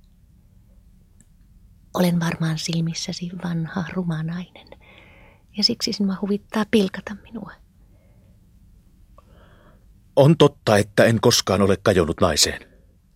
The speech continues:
Speaker 2: Mutta ehkä ei ole totta, että olen odottanut vain sinua.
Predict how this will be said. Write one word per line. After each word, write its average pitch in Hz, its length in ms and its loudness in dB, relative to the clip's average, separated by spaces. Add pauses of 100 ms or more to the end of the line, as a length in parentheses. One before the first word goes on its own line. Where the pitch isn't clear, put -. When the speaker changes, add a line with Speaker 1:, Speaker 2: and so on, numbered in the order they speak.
(1900)
Speaker 2:
Mutta - 180 -4
ehkä 123 280 0
ei 135 100 6
ole 127 200 4
totta, - 440 -2 (1600)
että - 160 -4
olen 101 200 2
odottanut 107 460 2
vain 101 160 2
sinua. 85 360 0